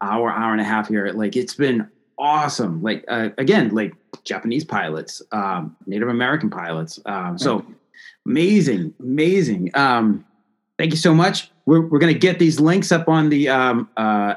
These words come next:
Speaker 1: episode notes so that folks can, um, find out more and find out more about this, the Labor Day weekend on, at the, uh, Golden Age, uh, Air Museum, um,
Speaker 2: Yep.
Speaker 1: through, through their website. So,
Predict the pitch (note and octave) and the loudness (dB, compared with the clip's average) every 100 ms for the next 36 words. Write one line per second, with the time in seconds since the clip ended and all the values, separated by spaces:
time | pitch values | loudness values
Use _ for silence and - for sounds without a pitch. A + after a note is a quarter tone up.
0 | - D#3+ E3 F#3+ F3+ G3 G#3 - A#2+ A2+ | -2 -2 2 2 4 2 0 0 0 0
1 | G#2+ C3+ - - C3 A#2+ - A2 G#2+ G#2 | 0 -2 -2 -2 0 0 0 0 2 2
2 | G2 F#2+ - - - - C3 C3 B2 A2 | 0 -4 -8 -18 -8 -2 2 2 4 4
3 | A2 B2 D#3 G3 G#2+ C#3 C#3 C3+ C3+ B2+ | 4 4 2 0 2 2 2 2 2 2
4 | C3 - B2+ A#2 - A#2 A#2 A2 B2+ B2+ | 0 2 0 -2 -2 0 2 2 2 2
5 | A#2 B2+ A#2+ C3 B2 F#2+ A2+ G#2+ A2 G2+ | 2 0 2 2 2 0 -2 -4 -6 -2
6 | A2+ G#2+ G#2 G2 G2 F2+ A2+ A2+ A2+ A2+ | 0 2 2 0 -2 -2 -2 0 0 0
7 | G#2+ - - _ - - - G2+ G#2 A#2 | -2 -6 -14 _ -20 -12 -6 -4 -2 -2
8 | C3 C3 C3+ C#3+ D3 C#3+ - - - - | 0 0 2 2 2 -2 -8 -20 -20 -20
9 | _ A#2 G#2+ G2 G2+ - - B2 A2+ - | _ -2 -2 -2 -4 -8 -6 -4 -4 -4
10 | A2+ A2 A#2+ C3 C3 - G#2+ - B2+ A#2 | -2 0 0 0 -2 -2 -4 -2 0 0